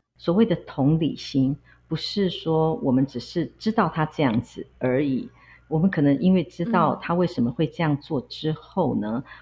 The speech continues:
Speaker 1: 我们可以用一个比较，嗯，理性的方式去让对方的理性也能够出来。一般我们在做同理心的时候，是我同理他，但是我还是放任他继续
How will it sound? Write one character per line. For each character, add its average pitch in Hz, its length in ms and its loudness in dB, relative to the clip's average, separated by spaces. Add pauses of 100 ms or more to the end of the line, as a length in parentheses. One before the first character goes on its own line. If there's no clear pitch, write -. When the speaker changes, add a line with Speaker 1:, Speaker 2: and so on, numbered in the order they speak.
Speaker 1:
我 143 80 -2
们 143 180 2
可 - 180 -6
以 147 200 0
用 160 180 0
一 135 80 -6
个 135 160 -4
比 117 280 -10
较， 139 340 0 (920)
嗯， 139 200 4
理 147 180 0
性 156 300 2
的 139 100 0
方 143 340 -2
式 - 420 -6 (220)
去 175 220 -2
让 185 240 2 (100)
对 214 160 6
方 170 220 0
的 156 80 0
理 127 180 -2
性 143 280 0
也 107 120 -2
能 113 200 -4
够 147 160 -2
出 - 360 -8
来。 90 320 -6 (300)
一 247 80 4
般 240 240 4
我 165 80 6
们 143 120 6
在 175 120 2
做 170 180 0
同 143 320 0
理 147 140 0
心 139 240 0
的 131 100 0
时 - 140 -8
候， 127 80 -2
是 - 120 -6
我 131 120 0
同 - 260 0
理 165 200 0
他， 139 220 -4
但 165 140 0
是 - 200 -4
我 - 120 -4
还 120 200 -8
是 - 160 -2
放 185 360 0
任 147 220 4
他 147 340 -2 (440)
继 190 120 -2
续 165 480 -2